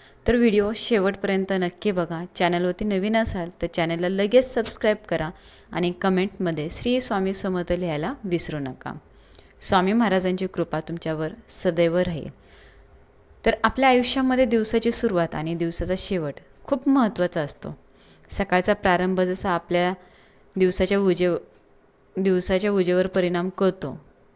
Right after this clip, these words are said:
तसाच रात्रीचा शेवटही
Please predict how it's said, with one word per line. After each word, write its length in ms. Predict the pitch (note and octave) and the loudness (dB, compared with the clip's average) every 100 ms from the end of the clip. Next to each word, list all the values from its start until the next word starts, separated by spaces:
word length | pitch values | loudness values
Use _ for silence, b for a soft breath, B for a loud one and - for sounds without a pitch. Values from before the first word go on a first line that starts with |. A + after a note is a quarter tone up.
| _ | _
तसाच 600 | G#3 G#3+ G#3 D#3 - - - _ b b b b b b - _ _ _ _ - | 2 4 2 0 -2 -2 -10 _ b b b b b b -20 _ _ _ _ -4
रात्रीचा 480 | G3 G3 G3 B3+ C#4 C4+ | 2 2 2 2 0 0
शेवटही 720 | - A3 G#3 G#3 A3+ G#3 | 0 2 2 0 0 -2